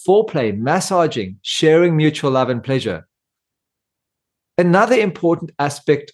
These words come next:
of sexuality is to take some of the focus off orgasm, because sex and love is also about closeness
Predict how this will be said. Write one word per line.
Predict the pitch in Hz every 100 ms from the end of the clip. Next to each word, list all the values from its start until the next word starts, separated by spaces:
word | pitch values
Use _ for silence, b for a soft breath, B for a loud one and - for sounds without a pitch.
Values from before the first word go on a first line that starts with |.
| _
of | 123 117 - - _ -
sexuality | - 156 - 139 123 123 - 120 -
is | 135 123
to | - 135
take | 123 - 185 185
some | - 156
of | 156
the | 143
focus | - 127 - - -
off | 123 131 - - -
orgasm, | 135 147 139 98 101 87 - B B B B
because | 180 196 208 - - _ _ _
sex | - - 233 226 -
and | 165 143 139
love | 147 143 -
is | 131 -
also | 156 170 - 180
about | 139 135 123 123 -
closeness | - 143 151 156 - 120 -